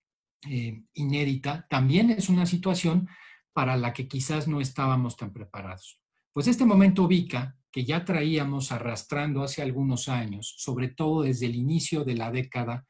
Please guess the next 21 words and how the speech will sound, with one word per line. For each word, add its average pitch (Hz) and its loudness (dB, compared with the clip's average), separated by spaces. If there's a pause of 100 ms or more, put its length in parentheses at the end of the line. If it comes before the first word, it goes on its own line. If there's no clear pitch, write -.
(200)
de 113 -8
los 113 -6
años 139 -4
noventas 117 -2
del 104 -14
siglo 120 -8
pasado. 98 -12 (800)
Este 180 0
momento 175 6
vica 131 -2 (440)
se - 0
ha 180 8
exacerbado 185 2
con 123 -2
la 117 -6
pandemia. 101 -12 (460)
La 131 -4
pandemia 175 2
nos 185 2
ha 175 4
llevado 170 2